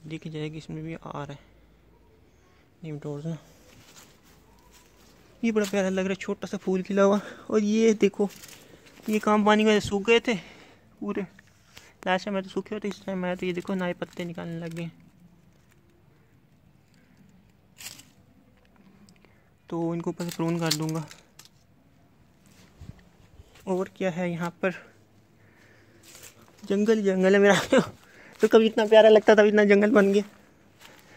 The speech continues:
ये मेरी ग्रेप वाइन गिर गई थी। अच्छा, ये तो आपको एक और बात बताता हूँ मज़े की। अभी तो नहीं हो रहा ना, ये ग्रेप वाइन जिसको अभी गिरी थी ना, जो नीचे जो गुलाब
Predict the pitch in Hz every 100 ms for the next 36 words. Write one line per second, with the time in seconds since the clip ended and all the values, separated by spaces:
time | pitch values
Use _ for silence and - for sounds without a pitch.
0 | - - - 208 214 220 214 208 196 202
1 | 208 196 190 202 214 220 175 - _ _
2 | _ _ _ _ _ - - - - 220
3 | 226 220 214 - 214 - 202 - 196 180
4 | 156 - - 147 156 151 147 139 139 -
5 | _ _ 180 175 208 214 208 226 208 196
6 | 196 226 - _ - - - 208 190 202
7 | 214 226 214 220 190 196 214 - 240 220
8 | 196 196 - 214 190 170 170 202